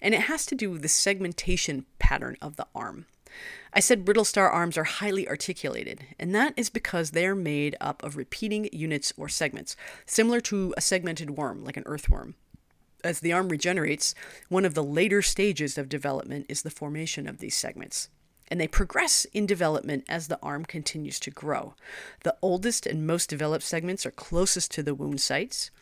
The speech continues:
and the newest and least developed segments are closest to the tip of the regrowing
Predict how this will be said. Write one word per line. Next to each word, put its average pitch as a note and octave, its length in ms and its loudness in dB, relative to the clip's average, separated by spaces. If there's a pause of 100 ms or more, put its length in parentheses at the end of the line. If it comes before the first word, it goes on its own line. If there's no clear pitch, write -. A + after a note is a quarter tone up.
(380)
and F3 160 0
the D#3 60 2
newest F#3+ 420 4
and E3+ 200 -2
least C#4 260 2
developed C3 380 -2
segments D3 560 -4 (260)
are F#3+ 140 4
closest - 420 0
to - 80 -8
the E3 100 -2
tip - 400 -4
of D3 120 -10
the D#3 80 0
regrowing C#3+ 500 -4